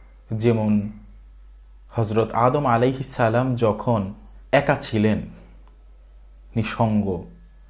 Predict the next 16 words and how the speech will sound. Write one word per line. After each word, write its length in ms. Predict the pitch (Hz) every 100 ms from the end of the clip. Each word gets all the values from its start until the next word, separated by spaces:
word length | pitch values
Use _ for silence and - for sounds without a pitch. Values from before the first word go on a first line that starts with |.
| - - - - -
তখন 240 | 135 156
তার 140 | 156 151
কিছুই 300 | - 135 151
ভালো 280 | 123 110 110
লাগতো 300 | 107 - -
না। 100 | - - - - - - -
তাই 280 | 110 104 110
তার 180 | 117 117
এই 200 | 120 117
একাকিত্ব 720 | 117 143 185 185 - 180 - 131
দূর 340 | 127 165 170
করতে 440 | 120 90 - 80 - - - - - -
তার 180 | 113 117
সামনে 340 | - 135 135
আনা 220 | 117 117 131
হলো 360 | 135 190 -